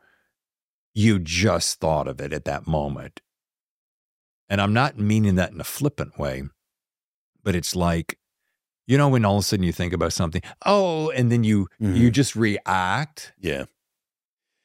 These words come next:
Speaker 1: That's
Speaker 2: Yeah, that's, uh, it takes a lot of work to get there. <laughs> Uh, making it look easy takes a lot of hard work.
Speaker 1: Maybe that's
Speaker 2: Um,
Speaker 1: what it
Speaker 2: you know,
Speaker 1: is.
Speaker 2: but, uh, I,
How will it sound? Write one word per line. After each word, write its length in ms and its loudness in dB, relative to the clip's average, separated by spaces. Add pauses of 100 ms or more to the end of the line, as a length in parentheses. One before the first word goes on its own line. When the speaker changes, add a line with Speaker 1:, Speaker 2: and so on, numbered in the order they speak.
(220)
Speaker 1:
That's 140 6
Speaker 2:
Yeah, 340 4 (260)
that's, 360 2
uh, 480 8
it 160 2
takes 200 2
a 60 2
lot 220 4
of 60 2
work 220 2
to 80 -6
get 200 0
there. 320 -2 (260)
<laughs> 340 6 (640)
Uh, 300 4
making 300 4
it 60 4
look 260 2
easy 340 2
takes 220 0
a 60 -4
lot 200 -2
of 80 -2
hard 220 -2
work. 340 -6
Speaker 1:
Maybe 220 2
that's 240 2
Speaker 2:
Um, 80 -2
Speaker 1:
what 80 0
it 60 0
Speaker 2:
you 100 2
know, 140 0
Speaker 1:
is. 60 -4
Speaker 2:
but, 280 0 (420)
uh, 480 2 (420)
I, 300 0